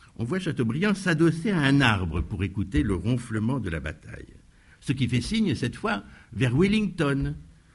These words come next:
dont on disait ou dont on dit qu'il passa une grande partie de la bataille sous un orme, un fait vite célèbre que vint illustrer la gravure.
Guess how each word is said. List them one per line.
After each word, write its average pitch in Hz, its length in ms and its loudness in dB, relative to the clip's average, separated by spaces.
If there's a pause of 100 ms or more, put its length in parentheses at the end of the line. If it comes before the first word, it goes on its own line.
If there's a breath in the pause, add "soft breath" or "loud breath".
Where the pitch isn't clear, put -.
(120)
dont 92 160 -4
on 98 100 0
disait 117 540 0
ou 113 140 -2
dont 85 180 -6
on 104 80 0
dit 92 380 2
qu'il 107 180 -2
passa 165 300 -2
une 131 100 4
grande 165 420 0
partie 147 380 -6
de 104 80 -6
la 87 120 -6
bataille 117 520 -6
sous 92 180 -4
un 95 200 2
orme, 175 480 -2 (440 loud breath)
un 101 120 0
fait - 320 2
vite 143 280 -2
célèbre 190 640 -6
que 190 160 -6
vint 131 400 -4
illustrer 92 460 -8
la 98 100 -8
gravure. 90 380 -8